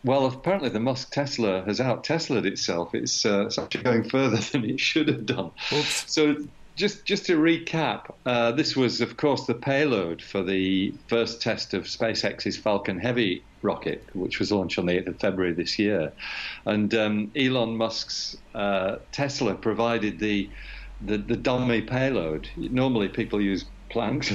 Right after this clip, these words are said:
Speaker 1: <laughs> steel or bits of concrete, things that they don't really care too much about. But, um, Tesla, the, the, the two thousand and eight model Tesla, uh, that, uh, Elon Musk has been driving, presumably for the last ten years, found its way into the payload bay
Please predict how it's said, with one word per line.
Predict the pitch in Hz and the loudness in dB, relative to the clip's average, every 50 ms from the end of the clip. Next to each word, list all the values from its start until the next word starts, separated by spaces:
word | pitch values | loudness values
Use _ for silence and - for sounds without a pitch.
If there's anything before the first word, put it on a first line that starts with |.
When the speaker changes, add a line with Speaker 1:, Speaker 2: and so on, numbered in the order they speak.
| 98 - - | -4 -6 -14
Speaker 1:
<laughs> | - - | -14 -8
steel | - - - - 120 101 104 110 107 104 | -6 -6 -2 0 2 2 4 4 4 2
or | 95 85 | 2 2
bits | - - 127 127 - | 0 -2 -2 -2 -6
of | - - | -6 -6
concrete, | - - 127 127 120 - - - 123 107 87 - - | -2 0 2 2 2 2 0 0 0 0 0 -4 -2
things | - 135 127 113 123 | 0 2 2 2 2
that | 117 110 101 | 2 0 0
they | 107 | 2
don't | 98 113 110 110 120 | 2 2 2 2 2
really | 113 104 95 98 | 0 0 0 0
care | 98 - 120 104 98 | 0 0 -2 -2 -2
too | - - 110 | -2 -2 0
much | 104 107 104 - - | 0 0 -2 -2 -4
about. | - - 117 117 98 82 - | -2 0 0 0 0 0 -2
But, | - - - - - - | -4 -6 -4 -4 -2 -2
um, | 95 92 92 85 - - - - - - - - - - - - - - _ _ - | 0 -2 -2 -4 -8 -14 -20 -18 -16 -16 -12 -10 -10 -8 -8 -10 -12 -16 _ _ -6
Tesla, | - - 107 107 - - 113 104 101 101 - | -4 -2 -2 -2 0 2 2 2 2 0 0
the, | - 104 95 92 | 0 0 0 0
the, | 87 - - 90 90 90 87 | 0 0 0 0 2 2 2
the | 92 117 101 | 2 0 -2
two | - - - 147 139 | -2 2 2 2 4
thousand | - 123 113 113 95 110 | 4 2 0 2 2 2
and | 107 104 | 2 2
eight | 107 104 101 | 2 0 0
model | 104 107 101 90 90 | 0 -2 0 0 -2
Tesla, | 87 - - 120 113 - - 117 107 104 101 - - - _ - | -4 -2 -2 -2 -2 0 2 2 2 4 2 0 -4 -8 _ -2
uh, | 104 92 85 | -2 0 2
that, | 98 98 - - - - | 0 -2 -2 -2 -6 0
uh, | 95 95 90 82 - - | 2 2 2 2 2 0
Elon | 123 104 101 98 92 101 | 2 2 2 2 4 2
Musk | 113 113 - - | 2 2 2 0
has | - 98 | -2 0
been | - 123 120 110 | 2 2 2 4
driving, | 101 120 123 135 147 147 156 147 135 - | 4 4 4 4 4 4 2 0 0 -2
presumably | - 117 104 123 143 135 120 107 | -2 -2 2 2 2 2 2 0
for | 107 - | 0 0
the | 110 101 | -2 0
last | 110 113 117 113 - - | 2 0 0 0 -2 -4
ten | - 110 104 104 | -2 -2 0 0
years, | 104 113 127 135 123 131 - - - - - - - - | 0 2 0 0 0 -2 -6 -10 -16 -16 -16 -18 -6 -2
found | 117 113 110 113 | -2 0 0 0
its | 113 - - | -2 2 2
way | 143 135 135 | 2 4 4
into | 131 127 123 | 2 2 0
the | 113 | -2
payload | 113 - 170 165 160 147 135 127 127 | 0 2 0 2 2 2 2 0 0
bay | 135 135 139 139 139 | 0 0 0 -2 -2